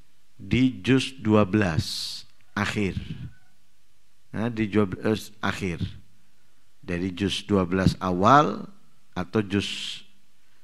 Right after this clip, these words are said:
s-, ya, juz sebelas akhir. Juz sebelas akhir sampai juz dua belas, eh, juz tiga belas. Nah, dari surat Al-An'am, su-, juz ketujuh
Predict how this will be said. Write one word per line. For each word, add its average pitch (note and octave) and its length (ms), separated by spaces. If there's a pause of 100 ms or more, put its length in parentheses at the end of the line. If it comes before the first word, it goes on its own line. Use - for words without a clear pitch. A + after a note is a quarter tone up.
(180)
s-, - 480
ya, G2+ 240
juz F2 320
sebelas G#2+ 240
akhir. A#2 400 (1040)
Juz G2 160
sebelas G2 320
akhir A#2+ 400
sampai G#2 480
juz G2+ 240
dua G#2 160
belas, G2+ 480
eh, A2 320
juz A2+ 400 (840)
tiga G#2 240
belas. E2 720 (580)
Nah, G2 240 (400)
dari F#2 240
surat G#2 240
Al-An'am, B2+ 720 (560)
su-, - 320
juz G2 320
ketujuh A2+ 720